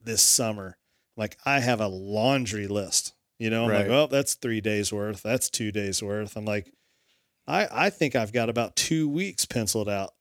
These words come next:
Speaker 2: Right.
Speaker 1: you know, for, like, May, June, July-ish sometime."
Speaker 2: Yep.
Speaker 1: I've got some serious work to
Speaker 2: When's,
Speaker 1: do in the
Speaker 2: uh,
Speaker 1: timber.
Speaker 2: when's chigger season?
Speaker 1: Um, so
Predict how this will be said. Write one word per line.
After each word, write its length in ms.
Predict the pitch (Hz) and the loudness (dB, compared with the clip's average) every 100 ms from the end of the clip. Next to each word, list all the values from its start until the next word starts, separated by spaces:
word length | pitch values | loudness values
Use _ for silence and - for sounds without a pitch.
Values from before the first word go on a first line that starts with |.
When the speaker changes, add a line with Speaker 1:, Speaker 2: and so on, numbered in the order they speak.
| _ - | _ -12
Speaker 2:
Right. 200 | 113 104 | -2 0
Speaker 1:
you 60 | 110 | 2
know, 140 | 117 | 0
for, 180 | 113 117 | 2 2
like, 260 | 113 110 - | 2 0 0
May, 300 | 117 120 120 | 2 2 2
June, 360 | 104 120 120 107 | 0 0 0 0
July-ish 600 | 110 113 120 107 101 - | 2 2 2 0 2 2
sometime." 640 | 110 104 120 107 107 104 - | 0 -4 -2 -2 -2 -6 -8
Speaker 2:
Yep. 240 | 107 104 _ 104 | -4 -4 _ -6
Speaker 1:
I've 160 | 143 | 0
got 160 | 147 110 | 0 2
some 200 | 113 98 | -2 0
serious 760 | - - 117 104 101 104 - | 0 0 0 -2 -2 0 -2
work 340 | 110 107 104 - | 0 -2 -2 -2
to 60 | 120 | 0
Speaker 2:
When's, 200 | 123 101 | 2 4
Speaker 1:
do 60 | 120 | 4
in 40 | |
the 120 | 113 | 4
Speaker 2:
uh, 40 | 107 | 2
Speaker 1:
timber. 320 | 104 101 92 _ - | -2 -6 -10 _ -4
Speaker 2:
when's 280 | 127 127 - | -2 -2 -2
chigger 360 | - 123 131 | 2 4 4
season? 340 | - 104 107 - _ _ _ _ _ - _ _ _ | 0 -2 -6 -16 _ _ _ _ _ -20 _ _ _
Speaker 1:
Um, 760 | 123 120 120 117 110 110 104 104 _ _ _ - | 2 4 4 4 4 2 0 -8 _ _ _ 2
so 920 | - 143 131 131 127 127 123 120 117 | 4 6 6 6 4 4 4 2 0